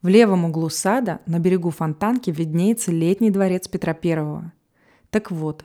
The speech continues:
в тысяча семьсот десятые годы Нева подступала прямиком к Летнему дворцу и балюстраде, отделяющей сад от реки.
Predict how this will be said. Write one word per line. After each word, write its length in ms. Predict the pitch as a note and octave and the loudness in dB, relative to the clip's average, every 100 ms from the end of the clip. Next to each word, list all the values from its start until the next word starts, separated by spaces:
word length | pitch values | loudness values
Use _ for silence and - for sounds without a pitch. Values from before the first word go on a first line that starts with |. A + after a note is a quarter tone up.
| _ | _
в 80 | - | -2
тысяча 300 | G3 G3 E3+ | -2 -2 -4
семьсот 360 | F3+ - D#3 | -2 -2 -4
десятые 460 | D#3+ E3 D3 D3+ D3 | -4 -4 -4 -4 -6
годы 380 | D#3 B3 B3+ G#3+ | 0 0 2 0
Нева 260 | F3 F3+ | 2 0
подступала 580 | F3+ F#3 - D#3 F3 F#3+ | -2 -8 -8 -4 -2 -2
прямиком 680 | F#3+ G3 G#3+ G#3 F#3+ D3+ D3 | -2 2 4 2 -2 -8 -6
к 100 | F3 | -4
Летнему 400 | E3 D#3+ D#3 D3+ | -4 -4 -6 -6
дворцу 380 | D#3 D#3 - | -6 -6 -2
и 20 | G3+ | 0
балюстраде, 680 | F3 F#3 - G3 E3+ D3+ | 0 -4 -4 -2 -2 -2
отделяющей 600 | D3+ D3 E3+ F3 E3+ F3 | -6 -4 -2 0 -2 -6
сад 340 | - F3+ G3+ F#3 | -6 -4 -2 -4
от 140 | F3 | -6
реки. 420 | F3+ - D#3+ D#3+ | -8 -8 -10 -10